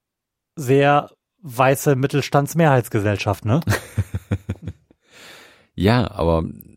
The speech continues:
Speaker 2: eben, eben, das, das ist
Speaker 1: Ja,
Speaker 2: ja,
Speaker 1: und wenn du, wenn
Speaker 2: das,
Speaker 1: du
Speaker 2: das ist
Speaker 1: nicht
Speaker 2: ja aber
Speaker 1: Teil
Speaker 2: quasi
Speaker 1: dieser Mehrheitsgesellschaft bist.
Speaker 2: Ja, aber das, das ist ja Mainstream-Media eigentlich. Also,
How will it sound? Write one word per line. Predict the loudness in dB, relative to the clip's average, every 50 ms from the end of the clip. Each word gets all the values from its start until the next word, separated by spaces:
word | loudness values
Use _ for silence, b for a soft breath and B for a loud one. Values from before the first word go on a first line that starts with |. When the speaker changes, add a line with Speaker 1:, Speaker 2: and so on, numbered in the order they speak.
| _ _ _ _ _ _ _ _ _ _ _ _ _ -8 _ 2
Speaker 2:
eben, | 2 4 4 2 0 -2 -6 _ _ _ _ _ _ _ _
eben, | -2 2 2 4 4 2 2 0 0
das, | -2 -2 -4 -6 -10 -12 -12 -14 -14 -14 -16
das | -2 0 0 2 2
ist | 2
Speaker 1:
Ja, | 2 4
Speaker 2:
ja, | 4
Speaker 1:
und | 4
wenn | 2 2 2
du, | -2 -2 -6 -10 B B B B B
wenn | -2 0 2 2
Speaker 2:
das, | 2 0 0 -2
Speaker 1:
du | -4 -2 -2 -2 0
Speaker 2:
das | 0 0 2 2
ist | 4
Speaker 1:
nicht | 4 4
Speaker 2:
ja | 4
aber | 4 4 4
Speaker 1:
Teil | 4 4
Speaker 2:
quasi | 4 4 4
Speaker 1:
dieser | 2 2 4 2 2
Mehrheitsgesellschaft | 2 2 2 2 0 0 -2 -6 -8 -6 -6 -6 -6 -6 -8 -10 -10 _ _
bist. | -8 -8 -6
Speaker 2:
Ja, | -4 -2
aber | -2 0
das, | 0 0 0
das | 0 0 -2
ist | -2 0 2
ja | 2 2
Mainstream-Media | 4 4 2 2 2 0 -2 0 0 2 4 2 2 2 0 0 0 0 -2
eigentlich. | -4 -6 -8 -8 -8 -8 -10 -10 -10 -12 -14 -10
Also, | -6 -4 -2 -2 -4